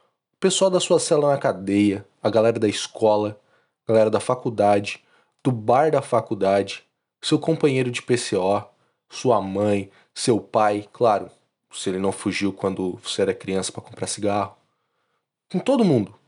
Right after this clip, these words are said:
todo mundo mesmo. E se você ouviu no YouTube, deixa um like, se inscreve no canal, é bom,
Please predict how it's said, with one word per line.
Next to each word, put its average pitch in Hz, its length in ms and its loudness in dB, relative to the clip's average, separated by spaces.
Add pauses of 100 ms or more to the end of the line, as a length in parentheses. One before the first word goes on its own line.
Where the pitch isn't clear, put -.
(140)
todo 190 180 0
mundo 127 220 0
mesmo. 90 320 -6 (680)
E 135 60 -4
se - 140 -2
você 170 240 0
ouviu 165 240 2
no 131 80 2
YouTube, 110 480 -2
deixa 156 360 0
um 170 80 0
like, 139 320 0
se - 140 -8
inscreve 139 380 0
no 151 60 -4
canal, 110 440 -2
é 113 40 -4
bom, 160 380 -2